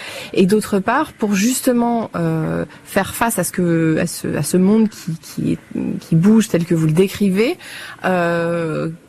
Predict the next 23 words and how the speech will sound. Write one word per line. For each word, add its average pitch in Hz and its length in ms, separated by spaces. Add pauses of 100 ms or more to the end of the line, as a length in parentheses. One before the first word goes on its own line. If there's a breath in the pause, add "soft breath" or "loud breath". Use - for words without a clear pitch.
(400 loud breath)
comment 254 420
concrètement 226 760
on 214 80
peut 185 160
faire 240 360
pour 165 340
faire 185 200
en 175 80
sorte - 300
que - 100
les 165 220
Européens, 165 640
euh, 156 260
se, 151 460
se 147 220
rapprochent ? 190 480
Parce 170 180
qu'il 175 140
y 170 80
a 160 40
les, 156 200
les 156 220
intentions, 175 500